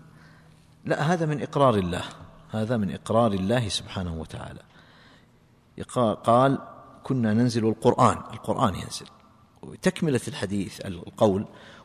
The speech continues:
"ولو نهينا عن شيء لنهينا عن ذلك". يقول: "ألا يدل قول الصحابي"، نفس الشيء هذا، يقول: "كنا ننزل القرآن ينزل"، آه، أنه يشترط، لا يشترط حدوثه. هذا قلنا هذا ليس إقرار النبي صلى الله عليه وسلم، هذا من إقرار،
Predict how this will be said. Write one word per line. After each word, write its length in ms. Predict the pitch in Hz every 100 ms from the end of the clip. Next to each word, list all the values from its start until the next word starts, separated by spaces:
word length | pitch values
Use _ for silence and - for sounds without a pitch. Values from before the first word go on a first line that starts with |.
| -
"ولو 400 | 113 120 117 113 -
نهينا 520 | 120 120 160 127 107
عن 160 | 104 101
شيء 360 | - 156 180 - - - - - _ - _ - _ -
لنهينا 460 | 107 104 139 143
عن 160 | 98 90
ذلك". 380 | 80 - - - - - _ _ _ _ _ _ -
يقول: 460 | 123 - 160 160
"ألا 220 | 139 156 143
يدل 160 | 147
قول 260 | 147 135 131
الصحابي"، 640 | - - 131 127 110 120
نفس 220 | 127 -
الشيء 380 | - - 92 87
هذا، 160 | 85 87
يقول: 240 | - 92
"كنا 240 | - 98
ننزل 260 | 98 98 90
القرآن 300 | 90 92 92
ينزل"، 240 | 90 104 - _ _ _ _ _ _ -
آه، 760 | 101 98 95 92 92 92 90 90
أنه 320 | 101 101 104
يشترط، 440 | 98 - 120 107 101
لا 100 | 110
يشترط 380 | - 117 101
حدوثه. 400 | - 101 98 107
هذا 200 | 131 127 - -
قلنا 280 | 135 110 101
هذا 120 | 110
ليس 240 | 110 120 113
إقرار 180 | 113 110
النبي 80 | 110
صلى 160 | - 104
الله 40 |
عليه 80 | 98
وسلم، 340 | 92 - 117
هذا 160 | 107 104
من 100 | 98
إقرار، 440 | - 101 113 -